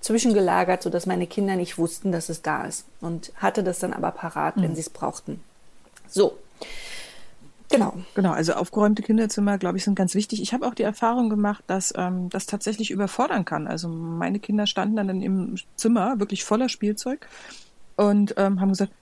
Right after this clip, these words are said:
Speaker 2: "Ich weiß gar nicht, womit ich spielen
Speaker 1: Mhm.
Speaker 2: soll." Wenn allerdings nur ein paar Sachen optisch präsent waren, dann fiel diese Entscheidung viel, viel
Speaker 1: Ja.
Speaker 2: schneller, habe ich gemerkt.
Speaker 1: Ja.
Speaker 2: Lass uns doch mal nach Alter sortieren, ähm,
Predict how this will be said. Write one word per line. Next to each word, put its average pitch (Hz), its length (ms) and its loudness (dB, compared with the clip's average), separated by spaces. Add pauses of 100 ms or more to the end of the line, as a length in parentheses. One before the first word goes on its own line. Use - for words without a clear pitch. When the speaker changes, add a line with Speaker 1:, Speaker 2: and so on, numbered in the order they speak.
(120)
Speaker 2:
"Ich 247 140 0
weiß 226 200 4
gar 233 80 4
nicht, 220 140 2
womit 220 180 4
ich 233 80 0
spielen 220 240 6
Speaker 1:
Mhm. 180 40 4
Speaker 2:
soll." 156 260 -4 (440)
Wenn 165 140 0
allerdings 190 460 2
nur 190 100 4
ein 180 80 0
paar 233 260 4
Sachen 247 240 0
optisch - 300 -4
präsent 208 440 2
waren, 185 320 2
dann 196 320 -2
fiel 262 280 0
diese 233 180 2
Entscheidung 208 520 0
viel, - 180 -8
viel 220 100 -2
Speaker 1:
Ja. 226 80 0
Speaker 2:
schneller, 175 220 2
habe 151 140 -4
ich - 100 -12
gemerkt. 156 220 -4
Speaker 1:
Ja. - 100 2 (160)
Speaker 2:
Lass 190 260 4
uns 359 140 0
doch 247 140 2
mal 233 180 6
nach 226 160 2
Alter 160 280 2
sortieren, 151 540 -2
ähm, 151 300 -4